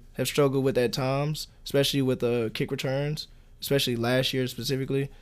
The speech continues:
And so, you know, when our defense is playing well, our offense is playing well, that special teams unit has to really come together and make it,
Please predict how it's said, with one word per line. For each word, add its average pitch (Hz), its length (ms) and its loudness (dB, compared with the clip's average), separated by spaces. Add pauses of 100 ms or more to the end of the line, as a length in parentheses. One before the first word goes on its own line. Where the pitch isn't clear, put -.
(300)
And 139 100 -2
so, 117 220 2
you 120 120 2
know, 117 240 -2
when 139 140 4
our 135 120 6
defense 147 400 4
is 131 60 -8
playing 139 200 0
well, 135 100 2
our 139 120 6
offense 139 180 2
is 123 80 -4
playing 127 200 -2
well, 123 180 0
that 135 160 4
special 135 280 2
teams 131 260 -2
unit 123 240 0
has 131 220 0
to 120 140 -2
really 123 240 0
come 123 180 -2
together 123 280 2
and 117 140 -2
make 127 220 0
it, 117 180 -4